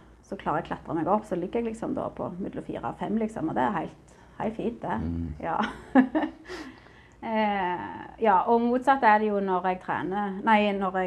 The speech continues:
Speaker 1: jeg, hvis jeg skal konkurrere, og nå er det jo så gale at, eh, når Hanne konkurrerer, så har det jo samme stresseffekten <laughs> på meg. Så når hun konkurrerer, så blir jeg sånn,
Speaker 2: Mm.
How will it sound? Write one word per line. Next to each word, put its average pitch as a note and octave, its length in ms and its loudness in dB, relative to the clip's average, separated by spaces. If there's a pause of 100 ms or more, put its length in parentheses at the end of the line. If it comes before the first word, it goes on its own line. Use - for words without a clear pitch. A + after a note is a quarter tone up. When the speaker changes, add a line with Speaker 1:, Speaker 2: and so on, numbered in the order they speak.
(120)
Speaker 1:
jeg, F3+ 160 -6
hvis F#3 220 -8
jeg F3+ 100 -6
skal F3+ 160 -6
konkurrere, G#3+ 460 2 (340)
og G3+ 140 0
nå G#3 80 0 (100)
er G3 140 2
det - 20 -2
jo G3 80 -2
så F#3+ 160 -6
gale F3 320 0
at, - 80 -10
eh, - 380 -6 (100)
når F#3+ 220 -4
Hanne D#3 240 -2
konkurrerer, C#4 500 0
så - 140 -2
har F#3+ 160 -2
det - 20 -2
jo F#3+ 160 -2
samme F3 320 -2 (240)
stresseffekten A#3 1500 -2 (180)
<laughs> - 200 -8
på C4+ 100 10
meg. C4+ 480 10 (460)
Så D#4 100 4
når D4+ 80 8
hun C#4+ 140 2
konkurrerer, C4 420 4
så D4+ 140 0
blir A#3 180 4
jeg A3+ 240 2 (140)
sånn, D4+ 260 6 (220)
Speaker 2:
Mm. D#2+ 340 -10